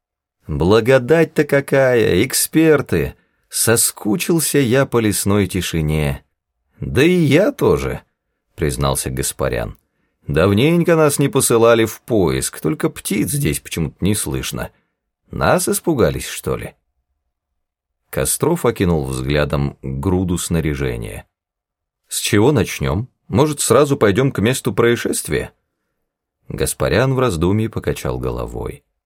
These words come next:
"Сначала поставим палатку, наведем порядок". "У меня идея". Рузаев посмотрел на низкое солнце.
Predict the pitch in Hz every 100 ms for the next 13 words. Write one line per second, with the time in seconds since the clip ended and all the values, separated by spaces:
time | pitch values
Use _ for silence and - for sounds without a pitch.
0 | _ _ _ _ _ _ - - - 78
1 | - 139 151 147 139 113 - 147 131 120
2 | 107 113 98 67 - 58 - 160 196 190
3 | 202 - 78 65 - - - _ _ _
4 | _ _ _ _ 69 73 95 123 160 156
5 | 127 113 80 64 57 - _ _ _ _
6 | _ - 69 73 123 143 - - 78 85
7 | 98 92 76 65 65 - 90 - 65 60
8 | - -